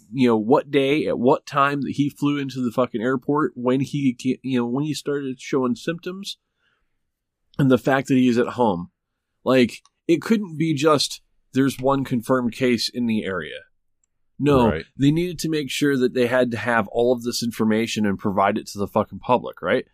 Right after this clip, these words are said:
Speaker 1: So that other people could be like, "Oh my God, I was at the airport at the same time as that dude. I'm gonna die."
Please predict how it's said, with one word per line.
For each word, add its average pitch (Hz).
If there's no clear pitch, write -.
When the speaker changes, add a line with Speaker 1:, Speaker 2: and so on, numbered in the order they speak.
Speaker 1:
So -
that 139
other 135
people 131
could 117
be 117
like, 110
"Oh 117
my 113
God, 113
I 104
was 107
at 104
the 107
airport 104
at 98
the -
same 107
time -
as 92
that 104
dude. 87
I'm 110
gonna 101
die." 107